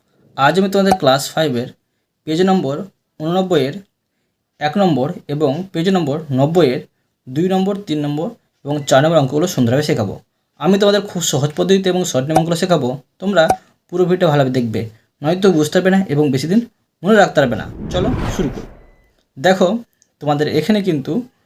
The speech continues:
এক নম্বর প্রশ্নে বলা হয়েছে এক বাই তিন ও এক বাই দুই এর মধ্যে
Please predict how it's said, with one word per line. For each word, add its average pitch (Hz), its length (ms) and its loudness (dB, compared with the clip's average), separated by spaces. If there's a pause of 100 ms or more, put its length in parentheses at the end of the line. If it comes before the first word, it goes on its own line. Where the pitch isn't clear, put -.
(540)
এক 139 140 0
নম্বর 190 200 2
প্রশ্নে 175 260 2
বলা 170 180 6
হয়েছে 175 500 -6 (280)
এক 143 140 -4
বাই 143 220 -2 (280)
তিন 156 420 -8
ও 139 380 -4
এক 127 220 -2
বাই 131 160 2
দুই 143 320 -2 (380)
এর 160 160 -2
মধ্যে 180 280 0